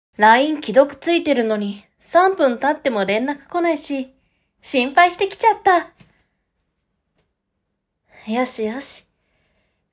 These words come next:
怖いことがあったんだね。顔を見たらわかるよ。私がいるから。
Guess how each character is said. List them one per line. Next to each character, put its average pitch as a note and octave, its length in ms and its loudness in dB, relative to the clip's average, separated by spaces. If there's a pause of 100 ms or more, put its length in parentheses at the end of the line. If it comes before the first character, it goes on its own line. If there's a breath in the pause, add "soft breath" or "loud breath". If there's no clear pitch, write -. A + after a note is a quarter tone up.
(120)
怖 B3+ 300 6
い E4 80 2
こ D#4+ 140 2
と D4+ 120 2
が A3+ 140 2
あ B3+ 40 2
っ - 120 -4
た E4 140 2
ん C4+ 80 -4
だ C4 100 -6
ね。 D4 400 -8 (1000)
顔 G3+ 320 4
を C4 40 4
見 C#4 140 0
た A3+ 140 2
ら E3 120 -2
わ F#3+ 200 -2
か F#4 140 -6 (180)
る F#4 80 6
よ。 D4 320 4 (2000)
私 B3+ 480 0
が C#4 160 4
い C#4 80 4
る D#4 120 -4
か D#4+ 140 -2
ら。 B3 320 -6